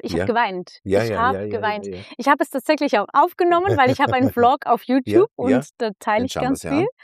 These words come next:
Speaker 2: an. Ja.
Speaker 1: <laughs> Aber ich hab es aufgenommen, wie, ähm, eindrucksvoll ich war von, die Frau hat so viel zustande gebracht und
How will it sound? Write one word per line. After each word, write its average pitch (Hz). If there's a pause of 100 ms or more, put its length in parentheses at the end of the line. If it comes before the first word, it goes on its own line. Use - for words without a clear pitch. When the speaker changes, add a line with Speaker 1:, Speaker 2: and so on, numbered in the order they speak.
(120)
Speaker 2:
an. 101
Ja. -
Speaker 1:
<laughs> 349
Aber 302
ich 311
hab 294
es 302
aufgenommen, 311
wie, 311 (420)
ähm, 262 (180)
eindrucksvoll 277
ich -
war 240
von, 240 (400)
die 240
Frau 277
hat 254
so 320
viel 285
zustande 269
gebracht 208
und 226